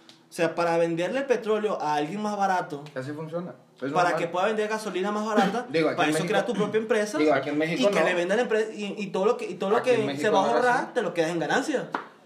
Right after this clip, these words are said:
Speaker 2: A, aquí, o sea, es, así es como, o sea, eh, sí es un monopolio, pero bueno, hay, hay competencia, ¿sabes? Pero así es la manera de hacer negocios de las industrias a ese tamaño.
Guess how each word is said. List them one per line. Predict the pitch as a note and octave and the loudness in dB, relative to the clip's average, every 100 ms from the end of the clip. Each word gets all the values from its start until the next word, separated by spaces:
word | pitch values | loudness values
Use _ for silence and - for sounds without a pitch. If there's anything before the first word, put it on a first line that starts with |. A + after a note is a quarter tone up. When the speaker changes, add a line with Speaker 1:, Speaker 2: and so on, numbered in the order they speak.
| - | -6
Speaker 2:
A, | A#2 - G#2+ G2+ | -4 -2 -4 -6
aquí, | - A#2+ - A2 | -6 -8 -8 -12
o | G2+ | -4
sea, | A2+ | -2
es, | A2+ - | -2 -4
así | A2+ - B2 | -8 -8 -12
es | - | -8
como, | C#3+ B2+ | -2 -2
o | A2+ | -2
sea, | A2+ - _ - | -6 -16 _ -12
eh, | A2+ | -10
sí | - D3+ D#3 | -6 0 2
es | E3+ | 2
un | F3+ | -2
monopolio, | F#3+ F3+ D3 D3+ D#3+ F#3 G3 | 0 0 0 2 0 0 -2
pero | D3+ B2+ | -2 0
bueno, | A#2 G2 - - _ - - - - - | -2 -6 -10 -20 _ -16 -16 -20 -18 -4
hay, | B2 C3+ C#3 - | 0 0 0 0
hay | C3 | -2
competencia, | C#3+ C3+ C3 C#3 B2+ - - - - | -2 -4 -4 -2 -4 -8 -16 -20 -6
¿sabes? | A2 B2 B2+ - | -2 -2 -6 -2
Pero | B2 A#2+ | 0 2
así | A#2+ C3 | 0 -2
es | |
la | C#3+ | -2
manera | D3 C3+ C3 | -2 -2 -2
de | B2+ | -2
hacer | A#2 | -6
negocios | B2 B2+ B2 B2 | -6 -6 -6 -6
de | B2+ A2 | -6 -4
las | G2+ G2+ | -4 -6
industrias | G2+ G#2 F#2+ B2 - - | -8 -16 -12 -10 -10 -8
a | G#2 G2 | -6 -4
ese | F#2+ - | -6 -10
tamaño. | - A2 B2+ | -8 -4 -6